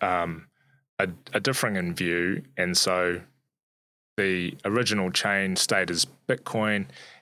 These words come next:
and then a fork of the chain, uh, came off, and that became Bitcoin Cash.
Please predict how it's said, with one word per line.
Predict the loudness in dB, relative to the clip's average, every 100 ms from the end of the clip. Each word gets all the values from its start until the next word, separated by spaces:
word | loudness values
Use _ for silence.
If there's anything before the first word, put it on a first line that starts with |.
| -6
and | 0
then | 2 2
a | 0
fork | -2 0 2 2 -2
of | -4
the | -2
chain, | 0 2 2 0 -4 -8 _ _ _
uh, | -2 -2 0
came | 0 2
off, | 2 2
and | 0
that | -2
became | 0 0 0
Bitcoin | -2 -4 -2 -4 -2
Cash. | -2 0 0